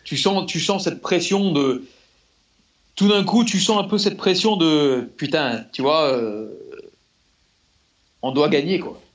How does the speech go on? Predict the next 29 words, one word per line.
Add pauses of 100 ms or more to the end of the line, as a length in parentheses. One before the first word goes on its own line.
(180)
On
doit,
on...
enfin,
au
moins,
on
doit,
on
doit, (160)
on
doit
donner
deux
cents
pour
cent
de
soi
et
chaque
détail
de
chaque
joueur
et
de
chaque
cadet